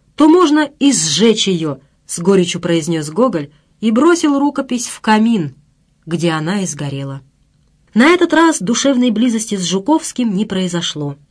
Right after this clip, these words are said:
У Жуковского было много забот и отвлечений,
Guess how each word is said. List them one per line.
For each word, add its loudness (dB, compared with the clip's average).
У 0
Жуковского 0
было 2
много 2
забот -2
и -2
отвлечений, -4